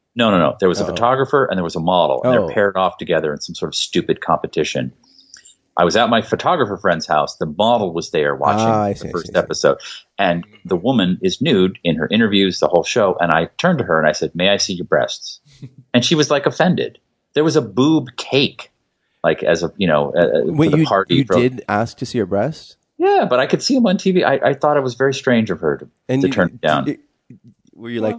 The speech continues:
Speaker 2: "I would be more comfortable if you took your clothes off while we're watching this because it's just, it's weirding me out"?
Speaker 1: <laughs> I was fucking with, I was like, "I'm kidding." But she was like, for a second, she was like, "Are you serious?" Like,
Speaker 2: <laughs>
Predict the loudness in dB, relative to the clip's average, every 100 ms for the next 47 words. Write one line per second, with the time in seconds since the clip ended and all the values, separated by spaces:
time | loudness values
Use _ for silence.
0 | -6 0 2 2 2 4 2 2 -2 0
1 | 0 0 0 -6 -6 -4 -4 -2 2 2
2 | 2 -2 0 0 0 0 -2 -6 -10 -10
3 | -10 -10 -10 -8 -8 -8 -10 -10 -10 -4
4 | -4 -2 -2 -4 -6 -6 -6 -8 -6 -6
5 | -2 0 2 2 0 0 0 -2 -2 0
6 | 0 0 -2 -2 -4 0 2 0 -4 _
7 | -10 -6 -6 -2 -2 0 -2 0 0 0
8 | -2 -4 -6 -2 0 0 0 0 0 2
9 | 2 2 -2 0 0 0 _ -14